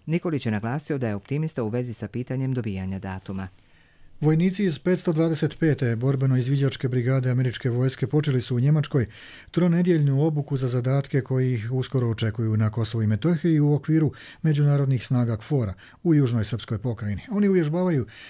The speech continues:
Speaker 2: suzbijanje nereda, evakuaciju ranjenika i planiranje vojnih operacija.
Speaker 1: Pripadnici petsto dvadeset pete borbeno-izviđačke brigade, čija je osnovna namjena prikupljanje i analiza informacija na bojištu, radit će zajedno sa međunarodnom misijom eulex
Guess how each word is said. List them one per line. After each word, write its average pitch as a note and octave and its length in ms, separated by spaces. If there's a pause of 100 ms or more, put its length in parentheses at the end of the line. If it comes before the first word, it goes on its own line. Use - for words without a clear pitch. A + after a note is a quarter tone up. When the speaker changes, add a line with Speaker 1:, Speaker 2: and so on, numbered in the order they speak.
Speaker 2:
suzbijanje E3+ 500
nereda, C3+ 480
evakuaciju B2+ 640
ranjenika C#3 480
i B2+ 300
planiranje A#2 540
vojnih G2 340
operacija. A2 560 (120)
Speaker 1:
Pripadnici C#3 540
petsto D3 440 (200)
dvadeset C3 560 (140)
pete D3 300
borbeno-izviđačke B2+ 960
brigade, A#2+ 500
čija A2+ 240
je A2 160
osnovna B2+ 540
namjena A#2 440
prikupljanje C3 680
i D#3 200
analiza B2 440
informacija A#2 640
na G#2+ 100
bojištu, C3 580
radit G#2+ 400
će A2+ 120
zajedno B2+ 360
sa B2+ 160
međunarodnom A#2 600
misijom A#2+ 380
eulex C3+ 480